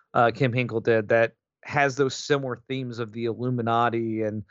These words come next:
underground societies and all that. Like, it follows along kind of that path. I don't know, it's because Kim and Toby were just interested in those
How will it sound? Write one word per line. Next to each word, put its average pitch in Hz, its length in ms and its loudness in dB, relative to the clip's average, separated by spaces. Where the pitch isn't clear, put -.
underground 127 580 4
societies 120 960 0
and 117 80 -10
all 123 140 -4
that. 127 200 -6
Like, 123 220 -2
it 160 300 0
follows 196 340 6
along 165 240 0
kind 160 320 -2
of 113 260 -8
that 127 300 0
path. 101 320 -6
I 131 100 -4
don't 131 80 -6
know, 135 140 -2
it's 127 100 -6
because 117 380 -8
Kim 127 340 -4
and 110 160 -8
Toby 123 340 -2
were 113 120 -6
just 107 300 -12
interested 113 520 -2
in 113 100 -4
those 110 380 0